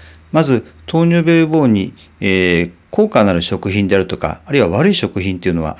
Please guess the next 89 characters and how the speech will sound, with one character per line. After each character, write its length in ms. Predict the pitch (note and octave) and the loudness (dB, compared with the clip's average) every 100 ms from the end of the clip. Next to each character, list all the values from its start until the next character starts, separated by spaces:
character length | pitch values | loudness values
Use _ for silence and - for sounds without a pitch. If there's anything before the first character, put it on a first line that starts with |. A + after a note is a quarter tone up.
| - | -8
特 160 | B2 A2+ | -4 -2
に 80 | |
あ 60 | D#2 | -2
り 100 | F2 | -4
ま 80 | F2+ | -6
せ 120 | E2+ | -6
ん。 60 | - _ - _ - _ _ | -8 _ -20 _ -20 _ _
え 300 | G#2+ G2 F#2+ | 0 2 0
ー、 80 | F#2+ | 0
ど 160 | C3+ | 0
の 80 | F3 | 2
よ 120 | F#3 | 2
う 20 | B2+ | 2
な 100 | F#2 | 2
も 100 | G2+ | 0
の 100 | G2 | 0
で 120 | E2+ | 0
も 260 | F#2 F#2+ - - | -2 -4 -8 -10
食 100 | A#2+ | -4
べ 100 | D#3 | -4
過 120 | - | -2
ぎ 80 | G3 | -2
な 140 | G3 | 0
い 60 | F#3+ | -2
こ 80 | F3 | -4
と 120 | F3+ | -4
が 120 | G3 | -4
大 200 | F3+ G#2+ | -2 -2
切 200 | G#2 F2+ | -2 -4
な 80 | E2+ | -4
の 100 | D2+ | -6
で 100 | B1 | -8
す。 180 | - - _ _ _ _ _ _ | -12 -14 _ _ _ _ _ _
え 280 | B2 G2+ G2 | 0 0 0
ー、 40 | - | -2
食 100 | C#3+ | -2
べ 60 | |
過 140 | E3+ F3+ | 0 0
ぎ 80 | F3 | 2
に 80 | |
よ 100 | E3+ | 2
っ 20 | D#3+ | -2
て 280 | - E3+ | -2 -2
血 260 | E3 - D#3 | -2 -4 -4
糖 120 | F#3+ | -4
値 120 | F#3 | -2
が 100 | B2 A2 | -2 0
高 200 | B2+ B2 | 0 0
く 80 | |
な 120 | G#2 F#2+ | -2 -4
る 80 | |
と、 380 | F2 - A#2 A2 - _ - | -4 -2 0 -2 -8 _ -2
え 380 | G#2 G2 F2+ - | 2 2 0 0
ー、 80 | |
イ 40 | C#3+ | -2
ン 60 | |
ス 140 | D#3 D3+ | -2 -2
リ 100 | D3+ | -2
ン 60 | D3 | 0
が、 260 | C#3+ C#3 - - | -2 -2 -8 -6
え 80 | |
ー、 20 | A2 | -2
さ 160 | - | 2
ら 60 | F3+ | 0
に 100 | G#2+ | 0
大 220 | - C3+ | -2 0
量 120 | C#3+ | 2
に 80 | C3+ | 2
分 100 | A2+ | 2
泌 80 | A2 | 0
さ 140 | - | -2
れ 80 | F2 | -4
ま 100 | D#2 | -4
す。 160 | - - _ _ _ | -10 -18 _ _ _
こ 120 | - | -2
れ 100 | E3 | 0
が、 280 | D#3+ E3 D#3+ - - | 2 2 0 -6 -2
あ、 140 | B2+ | 0
頻 220 | A#2+ D3 | 2 0
繁 200 | C#3 D3+ | 2 0
に 40 | C#3 | 0
続 160 | C#3+ | 0
い 60 | D3 | -2
て 100 | C3+ | -2
い 40 | C#3 | -4
き 80 | |
ま 140 | C#3 C#3 | -2 -4
す 100 | C3+ | -2
と、 280 | B2+ D#3 | -4 -4